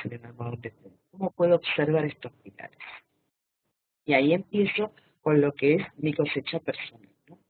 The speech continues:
Por un lado apuntaremos la primera característica, la brevedad. En nuestro cuento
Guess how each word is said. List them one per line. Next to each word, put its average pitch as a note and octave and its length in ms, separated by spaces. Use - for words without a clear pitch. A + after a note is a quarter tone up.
Por G#3+ 160
un A3+ 120
lado A3 240
apuntaremos F3 760
la D3 120
primera D3 400
característica, C3+ 840
la B2+ 140
brevedad. A#2+ 420
En D3+ 220
nuestro D3 380
cuento G3 800